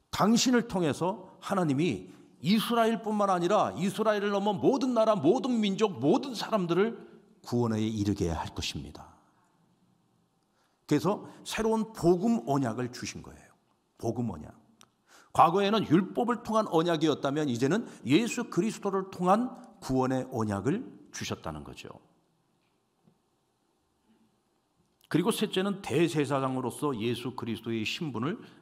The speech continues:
나타내 보여주시는 사건이었다. 여러분,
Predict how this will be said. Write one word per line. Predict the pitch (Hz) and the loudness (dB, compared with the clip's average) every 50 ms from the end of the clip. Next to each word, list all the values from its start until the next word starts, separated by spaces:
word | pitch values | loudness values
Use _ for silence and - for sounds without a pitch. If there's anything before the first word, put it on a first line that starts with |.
| _ - | _ -10
나타내 | - 95 87 - - - 101 98 90 90 | -8 -8 -8 -8 -10 -10 -10 -8 -10 -10
보여주시는 | - - 82 76 78 - - - - - 92 123 90 | -12 -12 -12 -12 -14 -14 -16 -16 -14 -14 -14 -14 -14
사건이었다. | - - - - - - 180 180 151 - - - - - - - _ _ _ _ _ _ _ _ _ _ _ _ _ _ _ _ _ _ _ _ _ _ _ _ _ _ _ - - - - - - _ - | -14 -16 -18 -16 -16 -14 -14 -14 -14 -16 -18 -20 -20 -20 -20 -20 _ _ _ _ _ _ _ _ _ _ _ _ _ _ _ _ _ _ _ _ _ _ _ _ _ _ _ -20 -20 -20 -20 -20 -20 _ -2
여러분, | 139 151 180 180 110 92 117 160 180 | 0 0 2 2 0 0 -2 -6 -8